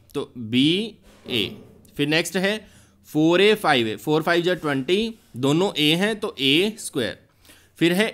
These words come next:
ए बी सी डी, तो इसका आंसर आ जाएगा ए बी into सी डी। फिर नेक्स्ट है ए क्यूब, अब बेस सेम हो तो पावर ऐड हो जाती है, तो ए की पावर फर्स्ट थ्री है, सेकंड टू है, तो थ्री प्लस टू a raise to power आ जाएगा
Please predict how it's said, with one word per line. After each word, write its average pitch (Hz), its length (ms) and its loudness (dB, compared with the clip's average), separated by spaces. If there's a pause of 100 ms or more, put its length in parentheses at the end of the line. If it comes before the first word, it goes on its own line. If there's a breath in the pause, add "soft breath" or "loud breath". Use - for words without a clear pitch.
(120)
ए 185 380 4
बी 175 380 2
सी 170 320 0
डी, 123 160 0 (800)
तो 139 100 -6
इसका 151 300 -4
आंसर 160 280 -4
आ 165 60 0
जाएगा 175 260 -2
ए 143 180 0
बी 175 180 -2 (160)
into 143 320 -2 (240)
सी 117 340 -6
डी। 92 160 -10 (680 soft breath)
फिर 151 80 0
नेक्स्ट 175 320 0
है 208 280 0
ए 170 180 4
क्यूब, 185 420 2 (200)
अब 151 220 -4 (300)
बेस 175 320 4
सेम 190 160 0
हो 185 100 -2
तो 214 80 -2
पावर 165 300 0
ऐड 175 200 0
हो 156 60 2
जाती 113 280 -4
है, 170 200 0 (340 loud breath)
तो - 80 -8
ए 156 160 4
की 180 100 -4
पावर 180 240 0
फर्स्ट 170 280 -2
थ्री 170 180 0
है, 208 320 -2
सेकंड 156 380 -4
टू 131 140 -2
है, 120 120 -6
तो 113 200 -10
थ्री 147 220 -2
प्लस 165 240 -2
टू 185 200 -2
a 143 180 0
raise 151 140 -2
to 147 100 -8
power 139 180 0
आ 131 60 -2
जाएगा 147 260 0